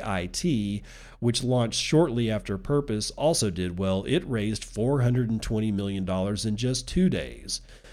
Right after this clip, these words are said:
Though it is now slowing down five point five percent, uh, s-,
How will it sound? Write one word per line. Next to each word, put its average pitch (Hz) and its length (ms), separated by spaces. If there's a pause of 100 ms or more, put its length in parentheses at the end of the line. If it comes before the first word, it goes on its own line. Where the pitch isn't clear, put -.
(200)
Though 131 260
it 123 80
is 110 100
now 123 220
slowing 160 540
down 113 380
five 127 380
point 117 280
five 117 340
percent, 120 400
uh, 101 260 (160)
s-, - 680